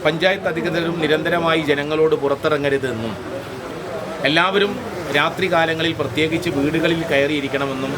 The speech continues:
പറയുമ്പോഴാണ് പുറത്തൂർ ഗ്രാമപഞ്ചായത്ത് ബീച്ച് ഫെസ്റ്റിൻ്റെ ഭാഗമായി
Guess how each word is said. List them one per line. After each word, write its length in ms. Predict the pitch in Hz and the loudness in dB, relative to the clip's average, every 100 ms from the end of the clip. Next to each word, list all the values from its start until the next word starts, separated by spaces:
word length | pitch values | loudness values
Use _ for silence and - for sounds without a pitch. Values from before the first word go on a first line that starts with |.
| - | -2
പറയുമ്പോഴാണ് 760 | 120 123 135 - 127 113 104 107 - - - - - - - - - - - - - - - - | 0 0 0 -2 0 0 0 -2 -4 -6 -8 -8 -8 -8 -6 -6 -6 -8 -8 -6 -6 -6 -6 -2
പുറത്തൂർ 340 | 165 - 240 196 | 0 2 0 2
ഗ്രാമപഞ്ചായത്ത് 920 | 175 170 196 160 156 151 139 131 135 151 - 98 - - 95 175 - - - - - 349 - 381 359 - 185 185 175 180 175 165 170 160 156 - - - - - 143 | 0 0 -2 -2 0 2 2 0 -4 -4 -6 -6 -6 -4 -4 -6 -6 -6 -6 -8 -6 -6 -6 -6 -6 -6 -6 -6 -6 -4 -6 -6 -8 -6 -6 -6 -8 -8 -8 -8 -2
ബീച്ച് 320 | 135 202 - 190 | 0 0 0 -2
ഫെസ്റ്റിൻ്റെ 360 | 185 180 160 147 | -2 -2 -2 0
ഭാഗമായി 500 | 127 123 139 110 110 | 0 0 0 0 -4